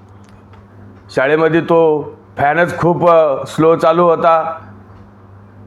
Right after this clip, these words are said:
आमच्याकडे लाईटच गेली होती, आमचं हेच झालं होतं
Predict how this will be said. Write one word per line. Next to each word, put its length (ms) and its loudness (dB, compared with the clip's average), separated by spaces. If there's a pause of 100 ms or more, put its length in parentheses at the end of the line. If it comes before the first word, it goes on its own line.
(1160)
आमच्याकडे 460 -2
लाईटच 420 -2
गेली 220 2
होती, 580 -2 (1600)
आमचं 320 -2
हेच 280 0
झालं 320 2
होतं 560 0